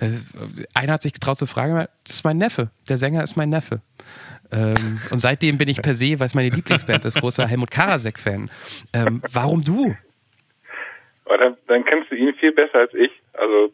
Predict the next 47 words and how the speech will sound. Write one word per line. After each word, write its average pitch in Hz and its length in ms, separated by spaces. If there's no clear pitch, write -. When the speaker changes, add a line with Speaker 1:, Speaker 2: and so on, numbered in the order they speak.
Speaker 2:
zu 117 100
seinen 117 200
Lebzeiten, 135 760
muss 123 180
ich - 80
zugeben, 131 260
habe 120 120
ich - 60
mich 120 140
jetzt 110 160
nicht 135 160
viel 131 120
mit 131 140
ihm 117 100
beschäftigt. 117 520
Und 101 120
ich - 120
kenne 139 240
ihn 143 100
auch 110 180
eigentlich 127 460
echt - 200
nur, 143 380
und 123 160
das 123 100
macht 123 180
das 127 100
wahrscheinlich 120 300
ganz 127 140
viel 151 120
kaputt, - 460
eigentlich 139 260
kenne 139 200
ich - 60
ihn 120 80
nur 143 140
als 139 160
Witzeerzähler. - 640
Also 101 260
er 113 80
hat 123 100
einfach, 143 280
<laughs> - 1120
er 127 100
hat - 40
einfach 147 280
wahnsinnig 143 420